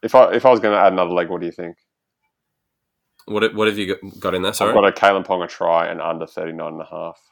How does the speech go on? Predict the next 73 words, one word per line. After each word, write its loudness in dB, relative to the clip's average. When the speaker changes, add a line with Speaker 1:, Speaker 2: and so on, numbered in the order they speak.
Speaker 1:
Suppose -2
I -4
have -6
to -12
throw -8
in -14
another -14
try -10
scorer. -12
Speaker 2:
Do -2
you -2
just -6
chuck, -2
Speaker 1:
Or 4
I 6
could -4
Speaker 2:
uh, -12
do -6
you, -4
can -6
you -6
tease -4
that, -4
uh, -12
can -6
you -6
take -4
the -6
alternate -6
line -10
in -10
those -10
multis? -12
I -8
don't -10
know -12
that -12
you -14
can. -10
If -14
you -14
could -10
tease -4
a -4
li-, -6
a -8
good -10
line -6
out -8
for -12
Speaker 1:
Yeah, -4
I -4
Speaker 2:
the -2
Speaker 1:
don't -6
think -6
Speaker 2:
Knights -12
Speaker 1:
you -10
Speaker 2:
there, -6
it -8
Speaker 1:
can. -12
Speaker 2:
might -6
Speaker 1:
I -6
don't -10
think -6
Speaker 2:
be, -8
Speaker 1:
you -8
can -12
either. -10
Speaker 2:
might -10
not, -8
might -8
be -10
worthy. -10